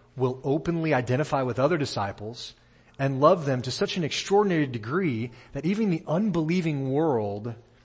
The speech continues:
is going to attest to their relationship with Christ. If there's one area that we can immediately improve on in the body of Christ, it's this.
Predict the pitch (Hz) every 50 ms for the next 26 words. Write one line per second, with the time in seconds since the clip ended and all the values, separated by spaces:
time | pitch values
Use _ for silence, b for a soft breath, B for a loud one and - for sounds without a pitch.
0 | B B B B B B B 151 139 123 135 151 156 156 151 - - - 143 117
1 | 107 - - - 165 156 131 - - - - 135 117 127 127 123 120 113 117 117
2 | 110 - 120 107 - 113 104 - 98 - - - - - - - - - - -
3 | _ - - _ _ _ _ _ _ _ _ _ - _ _ _ _ _ _ _
4 | - b b b b b b b b b b b b b 151 151 139 - 139 123
5 | 110 104 123 143 156 165 143 143 135 139 143 139 139 135 131 120 120 110 127 135
6 | - 123 110 104 107 113 127 131 143 147 151 151 139 135 135 131 120 117 - -
7 | - 127 123 117 104 98 101 95 95 95 95 110 - 117 117 120 107 104 107 107
8 | 107 104 104 98 - - - 104 92 92 92 - - - B B B B B 110
9 | - - 98 98 92 87 - - - - - -